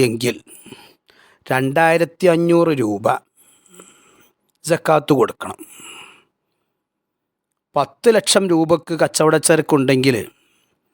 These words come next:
ഇരുപത്തി അയ്യായിരം രൂപ സക്കാത്ത് കൊടുക്കണം. അപ്പോൾ ചില ആളുകൾ സംശയം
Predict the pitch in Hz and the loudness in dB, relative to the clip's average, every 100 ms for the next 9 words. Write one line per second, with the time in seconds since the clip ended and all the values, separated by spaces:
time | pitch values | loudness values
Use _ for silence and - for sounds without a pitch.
0 | _ _ _ _ _ _ 175 165 180 - | _ _ _ _ _ _ 4 6 4 2
1 | 196 180 180 175 170 175 170 170 139 135 | 2 2 4 2 4 2 0 0 2 2
2 | 151 - - 139 127 139 127 139 117 98 | 2 -2 -8 -12 -6 -4 -2 -4 -8 -10
3 | - 101 101 _ - _ _ _ _ _ | -14 -20 -20 _ -20 _ _ _ _ _
4 | _ _ _ _ _ _ _ _ _ _ | _ _ _ _ _ _ _ _ _ _
5 | _ _ _ 147 190 196 - 196 190 180 | _ _ _ -4 0 0 2 2 4 2
6 | 190 185 196 185 185 147 151 - 196 | 2 4 4 4 0 -2 -4 -2 -2